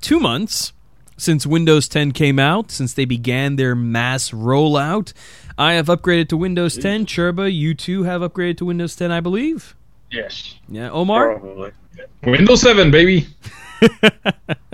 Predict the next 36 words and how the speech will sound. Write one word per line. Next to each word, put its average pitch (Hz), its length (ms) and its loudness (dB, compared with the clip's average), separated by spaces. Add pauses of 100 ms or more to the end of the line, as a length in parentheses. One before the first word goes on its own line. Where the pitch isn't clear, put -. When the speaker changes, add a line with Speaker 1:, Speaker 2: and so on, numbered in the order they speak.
(680)
Speaker 3:
I 147 280 4
didn't 175 340 6
like 175 200 4
number 156 260 6
eight, 175 600 2
and 135 240 0
I 123 260 4
will 123 260 4
not 123 400 2 (460)
do 120 360 4
number 113 340 0
ten 110 300 0
until 107 460 -2 (1000)
Speaker 1:
Until 147 440 2
they 139 160 6
Speaker 3:
people 110 80 0
tell 113 120 6
Speaker 1:
sto- 110 40 4
Speaker 3:
me 110 120 2
it's 98 100 -8
good. 101 400 2
Speaker 1:
un-, 156 280 0
uh, 160 140 -2
what, 151 300 2
until, 135 480 0
Speaker 2:
Un- 165 200 2 (720)
Speaker 1:
until 151 440 0
Windows 151 380 2
seven 151 520 -2
get-, 131 180 -4
starts 139 420 -2
going 139 240 -4
into 135 220 -4
end 139 180 -2
of 120 120 -2
life? 123 600 -4